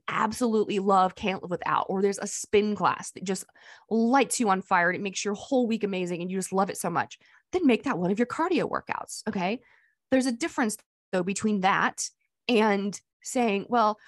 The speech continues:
oh, I'm good. I'm just gonna keep doing Peloton." Okay, well, riding your spin bike five days a week and doing their random strength training workouts on their app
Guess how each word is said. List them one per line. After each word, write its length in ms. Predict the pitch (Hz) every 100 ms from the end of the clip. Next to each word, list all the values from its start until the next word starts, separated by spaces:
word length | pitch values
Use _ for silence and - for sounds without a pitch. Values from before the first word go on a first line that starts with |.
| - 320
oh, 140 | 339
I'm 180 | 339 403
good. 280 | 220 175 170 _ _
I'm 180 | 277 330
just 200 | 381 392
gonna 140 | 311 262
keep 240 | 254 214
doing 180 | 196 170
Peloton." 600 | - 156 147 160 - 190 _ _ _ _ _ _ _ _ _ -
Okay, 260 | 185 170 147
well, 360 | 156 156 - _ _ _ _ -
riding 400 | 170 185 208 240
your 80 | 202
spin 280 | - 269
bike 240 | 202 147 -
five 220 | - 160
days 180 | 160 151
a 60 | 139
week 220 | 143 156
and 100 | 156
doing 220 | 185 214
their 140 | 196
random 720 | 175 175 208 220 214 202 196 190
strength 300 | - 220 226
training 240 | - 180 156
workouts 480 | 151 160 156 160 -
on 140 | 165
their 140 | 160 -
app 300 | 190 160